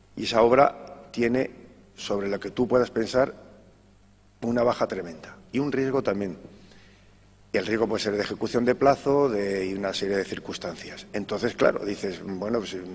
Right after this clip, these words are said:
bien, el precio ya vemos que es un factor no muy diferenciador realmente. Sí se diferencia, se hace un análisis ahí con unas curvas y demás, y el precio también tendrá que ver que es ahora con respecto a la innovación, es decir, es un parámetro muy claro. La diferencia técnica es la que puede marcar en algunas ofertas,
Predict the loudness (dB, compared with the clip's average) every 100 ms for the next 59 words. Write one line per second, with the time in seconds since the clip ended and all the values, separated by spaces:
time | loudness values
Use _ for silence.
0 | -10 -10 -8 -6 -4 -4 -2 -2 2 4
1 | 6 4 4 2 0 -2 -4 -2 -2 0
2 | 2 2 4 4 4 2 0 0 -2 -2
3 | 0 0 -2 -6 -6 -8 -8 -12 -16 -20
4 | -20 -20 -20 -16 -8 -4 0 4 4 4
5 | 2 2 0 -2 -2 -2 -2 0 -2 -2
6 | -2 -2 -2 -4 -4 -4 -2 0 2 2
7 | 0 -10 -20 -20 -20 -18 -4 -2 2 0
8 | 2 4 6 4 2 2 4 4 6 4
9 | 4 -2 -2 0 4 4 2 -4 -6 -4
10 | -2 -4 -2 -2 -2 -2 -2 -2 -4 -8
11 | -10 -8 -8 -8 -8 -6 -6 -8 -8 -12
12 | -14 -12 -8 -6 -6 -8 -6 -4 -2 0
13 | 0 0 2 2 2 -2 0 0 0 -2
14 | -2 -2 -4 -4 -4 -6 -6 -6 -6